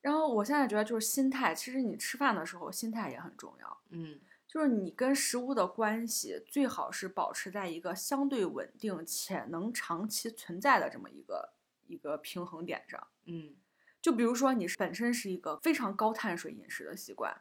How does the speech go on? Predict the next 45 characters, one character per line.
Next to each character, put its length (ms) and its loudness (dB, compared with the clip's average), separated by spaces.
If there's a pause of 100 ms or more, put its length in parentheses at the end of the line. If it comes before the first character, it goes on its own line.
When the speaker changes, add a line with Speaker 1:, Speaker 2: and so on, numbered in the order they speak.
(340)
Speaker 2:
嗯， 320 -6
嗯。 180 -10
Speaker 1:
你 140 0
不 100 -2
要 180 12
一 120 2
下 240 8
子 200 2
就 120 0
是 200 -2
又 160 6
让 200 6
自 120 -6
己 120 -10
碳 260 -2
水 140 -8
减 260 -10
少， 160 -12
又 180 4
得 120 6
让 180 4
自 100 -10
己 100 -4
吃 220 -4
自 160 -8
己 80 -12 (140)
不 100 -6
喜 140 -8
欢 160 -8
的 80 -6
蔬 220 -12
菜， 220 -6
还 200 8
得 100 8
加 260 4
一 140 0
些 240 2
我 140 0
吃 180 0
不 100 0
进 160 -2
去 100 -6
的 100 -6
水 240 -10
果， 260 -8